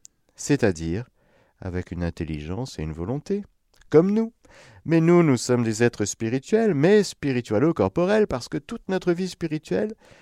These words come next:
elle se vit à travers une corporéité matérielle, avec un psychisme, une vie sensible. Et donc notre vie spirituelle, elle se vit là-dedans, comme un être humain, selon notre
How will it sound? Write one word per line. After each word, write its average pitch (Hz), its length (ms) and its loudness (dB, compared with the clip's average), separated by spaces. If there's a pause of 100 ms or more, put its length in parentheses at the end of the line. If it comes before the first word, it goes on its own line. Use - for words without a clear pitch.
(200)
elle 147 200 -2
se - 140 -6
vit 147 260 -4
à 151 140 0
travers 165 500 -2
une 151 120 -2
corporéité 147 920 0 (1800)
matérielle, 147 800 -8 (360)
avec - 240 -16
un 73 80 -8
psychisme, - 800 -12
une 65 120 -10
vie 82 120 -14
sensible. 156 720 -12 (800)
Et 117 120 -4
donc 170 200 0
notre 131 240 0
vie 135 180 -4
spirituelle, 151 760 -6 (1000)
elle 101 160 -8
se - 140 -8
vit 143 140 -4
là-dedans, 143 440 2
comme 165 260 0
un 135 120 2
être 151 240 -2
humain, 135 280 4 (680)
selon 120 380 -4
notre 120 360 0